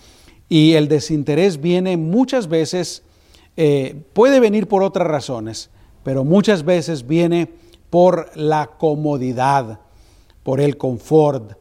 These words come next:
por, eh, confort quiero decir, por la conveniencia, por el bienestar, por el desahogo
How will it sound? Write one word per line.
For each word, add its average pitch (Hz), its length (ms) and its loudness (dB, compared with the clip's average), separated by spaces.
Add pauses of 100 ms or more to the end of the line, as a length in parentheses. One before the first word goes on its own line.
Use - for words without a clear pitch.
(460)
por, 143 320 -4
eh, 123 180 -8
confort 160 580 0
quiero 135 240 -4
decir, 120 420 -6 (440)
por 143 180 -2
la 139 200 2
conveniencia, 147 1200 0 (560)
por 156 180 4
el 151 120 2
bienestar, 151 1000 -2
por 143 160 -4
el 135 140 -6
desahogo 139 840 -2